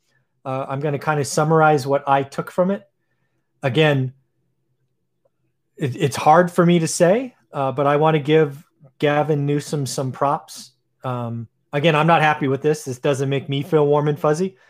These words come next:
But when you look at this from a, we're all human beings, um, we all want for our family. Um, yeah, this, this wasn't terrible.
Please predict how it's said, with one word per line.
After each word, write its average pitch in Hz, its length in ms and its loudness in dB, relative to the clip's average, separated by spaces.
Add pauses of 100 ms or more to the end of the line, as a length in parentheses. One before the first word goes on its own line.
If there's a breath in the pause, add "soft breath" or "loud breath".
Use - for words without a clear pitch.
(300 soft breath)
But 165 160 0
when 156 120 2
you 151 120 2
look 180 200 4
at - 140 2
this 160 200 6
from 151 280 2
a, 139 340 0
we're 147 160 0
all 151 160 4
human 147 340 -2
beings, 139 540 -4 (640)
um, 127 420 -8
we 143 140 -4
all 147 180 2
want 147 260 0
for 143 160 -4
our 135 120 0
family. 135 580 -4 (540)
Um, 127 520 -10 (2500)
yeah, 160 380 0
this, 151 280 -6 (1400)
this 175 200 0
wasn't 156 440 2
terrible. 113 480 -4